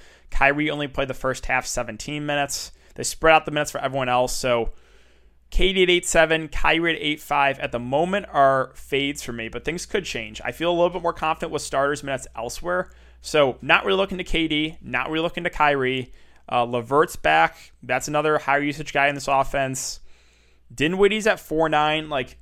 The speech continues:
he would probably be my favorite play at the moment for Brooklyn.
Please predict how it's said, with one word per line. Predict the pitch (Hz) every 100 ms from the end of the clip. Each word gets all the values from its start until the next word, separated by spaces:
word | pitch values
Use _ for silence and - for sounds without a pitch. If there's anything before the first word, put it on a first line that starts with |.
| -
he | - - 165
would | 220 220
probably | - 180 180 180 175
be |
my | 165
favorite | 139 - 139 143 143
play | - 139
at | 143
the | 117
moment | 104 104 123 143 -
for | -
Brooklyn. | 143 156 156 160 160